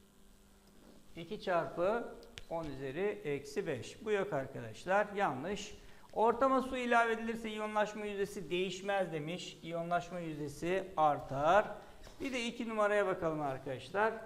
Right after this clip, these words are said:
K asit eşittir hidrojen iyonları derişimi, A iyonları derişimi bölü H iki A.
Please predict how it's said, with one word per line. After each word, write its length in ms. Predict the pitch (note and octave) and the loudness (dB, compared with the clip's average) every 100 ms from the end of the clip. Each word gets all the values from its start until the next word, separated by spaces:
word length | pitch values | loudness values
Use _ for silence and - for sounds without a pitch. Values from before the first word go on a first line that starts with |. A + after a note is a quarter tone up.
| - - - - | -14 -18 -20 0
K 600 | F#3+ G3 G#3 A3+ A#3 - - - - - | 6 8 8 8 4 -4 -14 -20 -20 -4
asit 540 | E3+ E3+ - F#3+ - - - - | -2 0 0 -2 -4 -12 -18 -10
eşittir 760 | E3+ E3 G3 F#3+ - C#3+ A2+ B2 - - - - - - - - | -8 -4 -4 -4 -4 -6 -6 -10 -18 -20 -20 -20 -20 -20 -20 -10
hidrojen 1040 | E3+ E3+ F3+ F#3+ F#3+ E3+ G3 G3 G3 G3 F3+ | -8 -6 -4 -2 -2 0 2 4 4 0 -6
iyonları 640 | D#3+ D#3 D3 C#3 C3 C3 | -6 -6 -4 -4 -4 -6
derişimi, 1120 | C3 A#2+ A#2+ B2 A#2 B2 C#3 E3 F#3 G3 G3+ G3+ - - - | -8 -8 -10 -14 -14 -10 -6 -2 0 0 -4 -8 -16 -20 -12
A 300 | - E3+ F3+ | -2 0 2
iyonları 640 | - D3+ C#3 B2 B2 B2 B2 | 0 -4 -6 -8 -10 -10 -8
derişimi 580 | B2+ A#2+ A#2+ C#3+ F3+ D#3+ | -8 -10 -10 -8 -6 -4
bölü 640 | C3+ B2 C#3+ F3 G3+ G#3 - - - - | -4 -2 0 2 2 0 -6 -16 -20 -8
H 300 | D#3 D#3 D#3 | -4 -2 -4
iki 800 | D3+ - D#3+ E3+ G3 G#3 G#3 G3+ - - - - - - - - - - - | -6 -8 -4 2 4 4 2 -2 -14 -18 -20 -20 -20 -20 -20 -20 -20 -12 -2
A. 140 | D#3 | -2